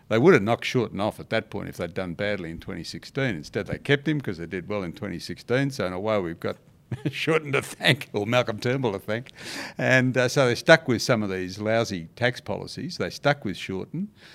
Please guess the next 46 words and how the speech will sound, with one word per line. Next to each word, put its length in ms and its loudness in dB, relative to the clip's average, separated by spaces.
They 180 -2
were 200 -2
hubristic. 680 -2
They 160 0
really 460 4
thought, 340 -4
you 100 -6
know, 80 -4
because 300 -8
of 60 -8
the 80 -12
chaos 420 -6
in 60 -8
the 100 -8
Liberal 220 -6
Party, 320 -2
that 240 -10
they, 300 -8
they 160 -8
were 160 -6
a 40 -6
shoo-in 440 2
to 80 -4
win. 360 -2
Um, 500 -2
it 60 0
was, 260 0
you 160 0
know, 100 6
I 100 6
was 140 2
in 80 4
America 380 2
in 80 -4
twenty 260 -4
sixteen, 580 -4
throughout 400 -4
the 60 -10
twenty 260 -8
sixteen 460 -8
campaign. 480 -8
It 60 -10
was 120 -10
so 500 -2
like 260 0
watching 480 -10